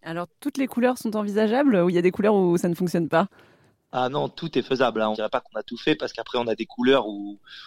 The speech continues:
Speaker 2: où on a des nuances dedans. Des marrons, il y en a, on peut en faire vingt-cinq si on veut. Mais, euh, oui, oui, non, tout est envisageable. On a fait des roses, euh,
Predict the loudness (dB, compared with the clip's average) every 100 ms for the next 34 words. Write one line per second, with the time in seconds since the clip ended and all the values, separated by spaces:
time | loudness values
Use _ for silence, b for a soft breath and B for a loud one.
0 | -8 -4 0 2 0 0 -2 -2 0 0
1 | 0 -2 -4 -4 -4 -2 -4 -6 -12 -10
2 | -6 -4 -2 0 0 -2 -4 -4 -2 0
3 | -2 B B B -2 2 4 6 4 2
4 | 0 -4 -4 -2 -2 -4 -4 -8 -4 -2
5 | 0 2 0 0 -2 -2 -2 -2 -6 -8